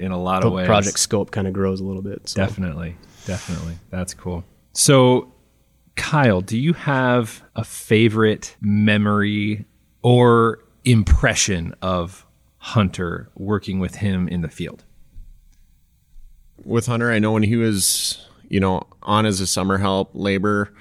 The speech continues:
Speaker 3: you know, we'd have bridge deck pours or whatever, where we'd bring on a lot of manpower for those pours or whatever, get our whole division. Basically,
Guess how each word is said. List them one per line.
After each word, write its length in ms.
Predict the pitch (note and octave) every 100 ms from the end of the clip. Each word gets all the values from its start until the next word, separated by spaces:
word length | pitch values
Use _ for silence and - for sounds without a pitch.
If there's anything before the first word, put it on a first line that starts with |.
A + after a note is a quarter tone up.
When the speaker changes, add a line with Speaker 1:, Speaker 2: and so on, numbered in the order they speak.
| - _ _ -
Speaker 3:
you 120 | G#2
know, 80 | G#2
we'd 140 | G2+
have 300 | G2 G2 F2
bridge 260 | G#2+ G2+ F2+
deck 240 | G2+ F#2
pours 320 | G#2+ G2+ G2
or 60 | G2
whatever, 340 | F#2+ F#2+ G2 F#2
where 100 | F2+
we'd 320 | G2 F2 D#2 _ - -
bring 240 | A#2+ A#2
on 120 | A2
a 60 | G#2
lot 160 | G#2 G2+
of 60 |
manpower 420 | G2 G2 G#2 G2
for 100 | F2+
those 160 | G2 F#2
pours 240 | G#2+ G2 G2
or 60 |
whatever, 460 | F#2+ F#2 F#2 G2 F#2
get 240 | G2+ F#2+
our 100 | F#2
whole 160 | F#2 F#2
division. 640 | E2+ G2+ F2+ G2 F#2+ F2 F#2 F2+
Basically, 580 | G2 F#2 - G2 F#2